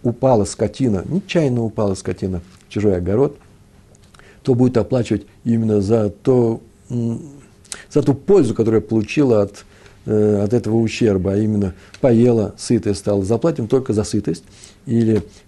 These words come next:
приземлилась на, э, в ящик помидор, так удачно упала и ничего себе не поломала. Так вот, за неполомку мы сейчас заплатим, да?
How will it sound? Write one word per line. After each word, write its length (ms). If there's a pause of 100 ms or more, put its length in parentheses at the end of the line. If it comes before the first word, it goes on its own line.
приземлилась 640
на, 300 (260)
э, 440
в 80
ящик 360
помидор, 320
так 180
удачно 360
упала 440 (260)
и 140
ничего 520
себе 220
не 100
поломала. 480 (240)
Так 140
вот, 120
за 120
неполомку 640
мы 120
сейчас 180
заплатим, 480
да? 160